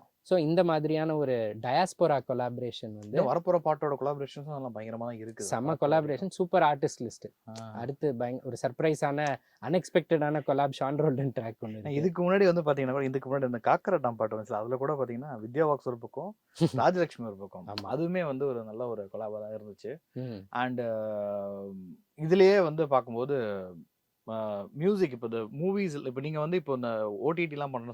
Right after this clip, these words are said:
Speaker 2: சொல்றீங்க இல்லையா?
Speaker 1: ம்.
Speaker 2: ஆ, ரீரெக்கார்டிங் அப்படின்னு ஒரு விஷயம் இருக்குல்ல.
Speaker 1: ம்.
Speaker 2: ஆ, creating a soundscape for a, for a film or a
Speaker 1: ம்.
Speaker 2: web series-ன்னு இருக்குல்ல.
Speaker 1: ம்.
Speaker 2: So அந்த ஒரு விஷயங்கள் வந்து கிரீஷ்க்கு வந்து எப்பவுமே அது நீங்க ஒரு யூனிக்கா பண்ணி உங்களோட ஹாரர் ஜான்ராவா இருக்கட்டும்,
Speaker 1: ம்.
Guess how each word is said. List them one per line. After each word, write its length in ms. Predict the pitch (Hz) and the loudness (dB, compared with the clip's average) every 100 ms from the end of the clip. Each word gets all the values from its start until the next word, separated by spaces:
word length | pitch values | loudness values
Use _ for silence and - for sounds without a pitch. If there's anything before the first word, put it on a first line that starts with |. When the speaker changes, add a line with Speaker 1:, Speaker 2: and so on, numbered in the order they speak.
| 113 | -12
Speaker 2:
சொல்றீங்க 200 | 107 101 | -12 -12
இல்லையா? 300 | 95 92 104 | -12 -8 -8
Speaker 1:
ம். 220 | 113 107 90 _ _ _ - | -8 -12 -12 _ _ _ -10
Speaker 2:
ஆ, 580 | 107 101 98 95 85 - - 143 | -4 -4 -2 -4 -8 -14 -14 -4
ரீரெக்கார்டிங் 560 | 220 226 160 139 123 | 2 2 4 2 0
அப்படின்னு 200 | 107 117 | -4 -6
ஒரு 100 | 110 | -6
விஷயம் 320 | 98 - 98 | -8 -10 -14
இருக்குல்ல. 240 | - 90 90 | -12 -14 -10
Speaker 1:
ம். 380 | 120 104 - 101 | -10 -12 -14 -16
Speaker 2:
ஆ, 360 | 98 95 92 - 92 _ - | -14 -14 -18 -20 -20 _ -8
creating 300 | 139 143 135 | -8 -6 -8
a 60 | 113 - | -8 -6
soundscape 420 | 139 151 - 139 131 | -6 -6 -10 -8 -6
for 240 | 113 107 98 | -6 -6 -6
a, 180 | 92 - _ _ _ _ _ _ _ _ _ - | -12 -14 _ _ _ _ _ _ _ _ _ -16
for 200 | - 117 | -8 -6
a 180 | 110 120 | -4 -6
film 120 | 104 - - | -8 -12 -8
or 140 | 120 104 | -4 -2
a 40 | 98 | -4
Speaker 1:
ம். 60 | |
Speaker 2:
web 80 | 107 - | -8 -6
series-ன்னு 380 | 127 110 104 95 | -6 -6 -12 -14
இருக்குல்ல. 340 | - 90 80 | -14 -12 -10
Speaker 1:
ம். 100 | 117 | -10
Speaker 2:
So 180 | 104 104 | -8 -6
அந்த 140 | 147 | -4
ஒரு 140 | 170 139 | -4 -4
விஷயங்கள் 400 | 127 139 127 110 | -6 -6 -6 -6
வந்து 160 | 104 | -8
கிரீஷ்க்கு 220 | 107 120 - | -10 -12 -12
வந்து 280 | 101 101 95 | -12 -12 -12
எப்பவுமே 220 | 117 113 | -10 -10
அது 120 | 104 | -10
நீங்க 180 | 113 117 | -10 -8
ஒரு 160 | 113 117 | -8 -6
யூனிக்கா 220 | 123 123 | -4 -4
பண்ணி 220 | 113 107 | -6 -10
உங்களோட 300 | 104 104 98 - | -10 -12 -12 -8
ஹாரர் 260 | 113 113 107 104 | -6 -6 -10 -14
ஜான்ராவா 400 | 107 104 107 101 | -12 -10 -10 -12
இருக்கட்டும், 440 | 98 95 104 104 _ _ | -14 -18 -18 -20 _ _
Speaker 1:
ம். 180 | 110 | -14